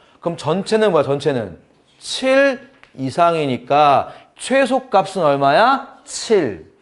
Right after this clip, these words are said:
근데 서술형이면 정확히 해줘야 돼. 이 같을 때, A가 얼마일 때?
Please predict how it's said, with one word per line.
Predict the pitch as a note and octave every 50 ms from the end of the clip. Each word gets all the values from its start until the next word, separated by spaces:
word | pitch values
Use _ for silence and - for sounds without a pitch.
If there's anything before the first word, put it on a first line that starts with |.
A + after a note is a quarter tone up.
| _ _
근데 | - F#3 G3 E3+ E3+ E3+ E3+ D#3 B2 - - - - _ _ _
서술형이면 | - B3 A3 C4 B3+ B3 G#3+ G3 F3 E3+ F#3 F#3 D#3+ A#2+ - - -
정확히 | - C3+ D#3+ G#3 G#3+ G3+
해줘야 | F#3 D#3 C3+ C3+ B2+ A#2 G#2+
돼. | G2 F#2 E2+ - _ _ _ _ _ _ _
이 | D3 D3+
같을 | D3 - - C3 - - - D3+ C#3 C#3+ -
때, | - F#2 - - _ _ _ _ _ _ _ _
A가 | - D3+ F3 F#3 F3+
얼마일 | D#3+ D3+ D#3 D3+ D3+ C#3+ C3 -
때? | - A#2 G2+ F2 D2+